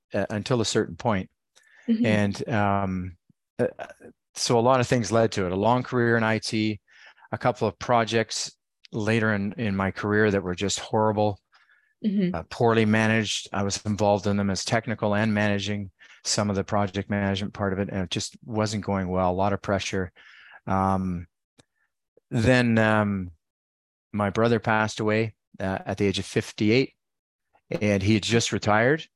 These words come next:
Speaker 1: from a corporate life as well, and
Speaker 2: Wow.
Speaker 1: retired, retired less than a year. So,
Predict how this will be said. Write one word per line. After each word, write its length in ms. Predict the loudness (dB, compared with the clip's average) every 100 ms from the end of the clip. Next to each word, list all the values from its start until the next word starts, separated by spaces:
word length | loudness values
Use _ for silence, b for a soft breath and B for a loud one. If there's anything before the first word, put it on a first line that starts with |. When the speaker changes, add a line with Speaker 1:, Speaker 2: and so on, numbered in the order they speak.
| _
Speaker 1:
from 200 | -8 -4
a 40 | -4
corporate 440 | -2 -2 -2 -2
life 240 | 0 0 -4
as 100 | -2
well, 360 | 0 0 -2 -10 _ _ _ -4
and 200 | 0 0
Speaker 2:
Wow. 60 |
Speaker 1:
retired, 380 | 0 2 2 0
retired 440 | -4 -2 2 2
less 240 | 2 0 0
than 100 | -4
a 40 |
year. 300 | 0 0 0
So, 440 | -2 -4 -2 -4